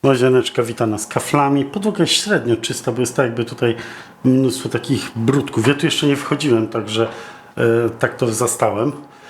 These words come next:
Jest ogromny prysznic. Troszkę dziwnie zrobiony, bo nachodzi na kibel. Trzeba uważać, żeby orła nie wywinąć tutaj, wychodząc z niego.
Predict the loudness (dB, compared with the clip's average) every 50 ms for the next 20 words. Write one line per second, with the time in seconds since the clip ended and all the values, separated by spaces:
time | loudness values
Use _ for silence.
0 | -20 -2 0 0 0 0 -2 0 2 2 4 4 4 2 2 2 0 0 -2 -4
1 | -2 -2 -2 -2 -4 -4 -2 -2 -2 0 -2 -4 -6 -6 -10 -12 -14 -16 -18 -20
2 | -20 -20 -20 -20 -20 -20 -20 -20 -20 -20 -20 -20 -20 -20 -20 -20 -20 -20 -20 -20
3 | -20 -20 -20 -4 -2 0 0 2 2 2 0 2 2 4 4 4 4 2 -2 -6
4 | -2 0 0 0 2 0 0 0 -2 -4 -2 2 2 2 2 2 -2 -4 -4 -4
5 | 0 0 0 0 0 0 0 2 2 0 0 -2 -2 -2 -6 -8 -4 0 0 2
6 | 2 2 2 2 2 2 4 4 4 2 2 -4 -2 -2 -2 0 0 -2 -2 -4
7 | -8 -2 -2 -2 0 -2 -2 -2 -2 0 0 0 -2 -2 0 0 0 0 2 2
8 | 0 0 0